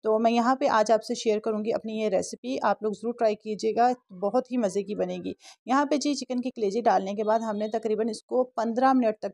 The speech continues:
जो है अच्छी तरह, अ, इन प्याज और जो लहसुन अदरक का पेस्ट डाला था, बस इसमें कलेजी डाल दी थी, उसको अच्छी तरह से पन्द्रह मिनट तक फ्राई करना है। और, अ, कलेजी जो ये शिलिंग हो जाती है ना काफ़ी, जब हम डालते हैं तो ज़्यादा लगती है, उसके बाद कम हो जाती है,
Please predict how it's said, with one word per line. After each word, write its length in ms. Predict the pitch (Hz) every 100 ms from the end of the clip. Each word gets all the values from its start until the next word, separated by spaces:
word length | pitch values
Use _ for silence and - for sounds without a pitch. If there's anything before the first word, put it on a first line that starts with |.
| -
जो 100 | 214
है 160 | 208 -
अच्छी 360 | 262 - - 320
तरह, 440 | 262 233 220 233 240 240 214
अ, 200 | 208 202 202 _ - -
इन 140 | 247 247
प्याज 400 | 220 190 208 226
और 120 | 220
जो 100 | 220
लहसुन 240 | 196 214
अदरक 160 | 190 196
का 60 |
पेस्ट 280 | 202 220 226
डाला 160 | 233 208
था, 100 | 220
बस 160 | 202
इसमें 240 | 208 - 214
कलेजी 220 | 208 202
डाल 160 | 226 208
दी 100 | 214
थी, 100 | 247
उसको 180 | 233 -
अच्छी 380 | - - - 339
तरह 220 | 302 254
से 120 | 254
पन्द्रह 280 | - 233 262
मिनट 180 | 254 240
तक 100 | 240 -
फ्राई 220 | 208 185
करना 300 | 220 269 254
है। 180 | 262 311 370 - - -
और, 160 | 226 233
अ, 100 | 254 - 247 247 240
कलेजी 380 | 233 240 214 240
जो 100 | 302
ये 160 | 302 302
शिलिंग 380 | - 233 233
हो 80 | 226
जाती 320 | 208 185 180
है 80 | 196
ना 100 | 247
काफ़ी, 280 | 254 226 240
जब 180 | 226 214
हम 140 | 226
डालते 320 | 208 190 190
हैं 60 | 220
तो 60 | 214
ज़्यादा 260 | 202 190
लगती 260 | 202 196 -
है, 20 |
उसके 140 | -
बाद 160 | 208 202
कम 140 | 208
हो 120 | 214 202
जाती 380 | 220 202 220
है, 100 | 240